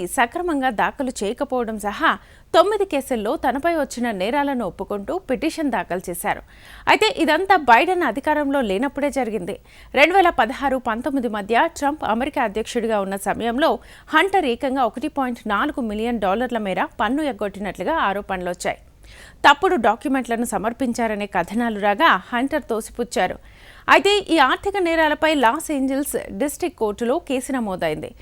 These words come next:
తొమ్మిది పిటిషన్లు దాఖలవగా వాటిపై గురువారం విచారణ మొదలైంది. యాభై ఆరు పేజీల తొలి పిటిషన్ను చదవడం పూర్తయిన వెంటనే హంటర్ తరపు న్యాయవాది తమ క్లయింట్ నేర అంగీకరణ పిటిషన్ను సమర్పించారు. దశాబ్దమున్నర జైలు ఖాయం.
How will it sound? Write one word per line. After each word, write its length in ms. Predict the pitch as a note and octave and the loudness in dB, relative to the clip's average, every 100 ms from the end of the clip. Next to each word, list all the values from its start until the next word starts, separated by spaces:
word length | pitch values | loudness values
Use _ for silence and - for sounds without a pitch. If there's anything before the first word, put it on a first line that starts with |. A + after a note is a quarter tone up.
| - - - | -20 -20 0
తొమ్మిది 280 | D#4+ F4+ G#4 | 2 4 2
పిటిషన్లు 580 | G4+ C#4+ D#4+ D#4+ D4 B3+ G3 | 0 -2 -4 -2 -2 0 0
దాఖలవగా 500 | - C4 A#3+ A3+ F4 E4 | 0 0 -2 0 0 0
వాటిపై 320 | B3 - A#3+ G#3 | -2 -4 -4 -2
గురువారం 420 | A#3+ D4+ C4 C4 G#3 | 0 0 0 -2 -4
విచారణ 340 | - A#3 B3 A#3+ | -2 -2 0 -2
మొదలైంది. 420 | G#3 G3+ F3 - - - - - - | -4 -2 -4 -6 -14 -20 -20 -4 6
యాభై 340 | B3+ F4 F#4 F4 | 8 8 6 4
ఆరు 120 | D#4+ | 2
పేజీల 340 | C4+ A#3+ C4 B3 | 0 -2 -2 -2
తొలి 260 | A#3 C4 | -2 -2
పిటిషన్ను 520 | D#4 C4 A#3+ B3+ A3 G#3 | -2 -4 -4 -4 -6 -4
చదవడం 460 | G#3+ F#3+ B3+ C4 | -4 -4 -2 -4
పూర్తయిన 420 | A#3 G3+ G3+ F#3+ F#3 | -4 -6 -2 -2 -2
వెంటనే 420 | F3+ F#3 G3 G4 - - - D4 | -4 -4 -4 -6 -8 -20 -4 2
హంటర్ 300 | D#4+ G#4 G4 | 4 2 2
తరపు 240 | D#4+ D4 C4 A3+ | 2 2 -2 -2
న్యాయవాది 500 | F3+ A#3+ A#3+ G#3 C#4+ - | -2 0 -2 0 -4 2
తమ 120 | F4 F#4+ | 2 2
క్లయింట్ 440 | F#4+ F#4+ A4+ - - B3+ | 4 2 2 -4 -2 0
నేర 200 | E4 G4+ - A3+ | 2 2 2 0
అంగీకరణ 480 | C#4+ E4+ D#4+ C#4+ C4+ G3 | 0 0 0 -2 -2 -4
పిటిషన్ను 500 | C4+ D4+ C#4 G3 A#3 | -4 -4 -4 -4 -4
సమర్పించారు. 680 | A3 F3 E3+ D#3+ E3 E3+ - - - - - - - | -4 -4 -6 -8 -4 -4 -6 -16 -20 -20 -20 -20 2
దశాబ్దమున్నర 840 | C4 D4 F#4 F#4 F#4 F4 D4+ C4 | 4 6 4 4 0 0 0 0
జైలు 340 | G#3 G3 C#4 D4+ - | 0 0 0 -4 -4
ఖాయం. 320 | G3+ F#3 | -2 -2